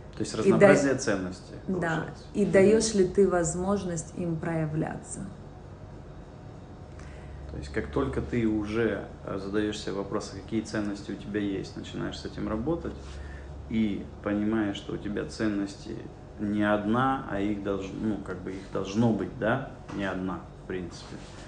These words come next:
Speaker 1: Ну, а если у человека одна ценность, вот?
Speaker 2: Разнообразие. Это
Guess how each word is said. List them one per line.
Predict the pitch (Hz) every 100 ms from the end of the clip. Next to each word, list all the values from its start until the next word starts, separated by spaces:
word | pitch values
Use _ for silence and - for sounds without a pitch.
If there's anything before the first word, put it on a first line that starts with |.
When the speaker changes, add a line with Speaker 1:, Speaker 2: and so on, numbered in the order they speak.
| - - - -
Speaker 1:
Ну, | - 107
а | 110
если | 113 113 98
у |
человека | - 107 104 92
одна | 92 98
ценность, | - 101 92 90 - 87
вот? | - - - - - - - - - 202
Speaker 2:
Разнообразие. | 196 196 185 180 175 165 156 160
Это | -